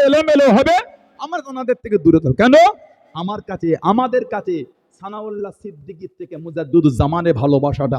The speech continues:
আগে। কথা ঠিক না ভুল বলেছি? নীতি ঠিক করেন। খবরদার যাত্রার কথা শুনে লাফাবেন না। অনেকে বর্তমান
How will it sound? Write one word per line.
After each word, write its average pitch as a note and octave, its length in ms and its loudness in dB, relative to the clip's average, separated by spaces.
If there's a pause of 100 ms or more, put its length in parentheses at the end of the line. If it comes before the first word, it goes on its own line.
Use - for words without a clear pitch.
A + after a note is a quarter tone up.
(120)
আগে। A#2 260 -8 (1160)
কথা C#3 200 -18
ঠিক F#3 160 -8
না G3 80 -12
ভুল G3 180 -8
বলেছি? D#3 360 -10 (360)
নীতি E3 200 -10
ঠিক C#3 240 -10
করেন। - 260 -12 (680)
খবরদার F3 460 -6
যাত্রার F3+ 380 -6
কথা E3+ 200 -8
শুনে F3 220 -8
লাফাবেন D#3 460 -8
না। - 80 -20 (1400)
অনেকে F3 320 -8
বর্তমান F3 440 -10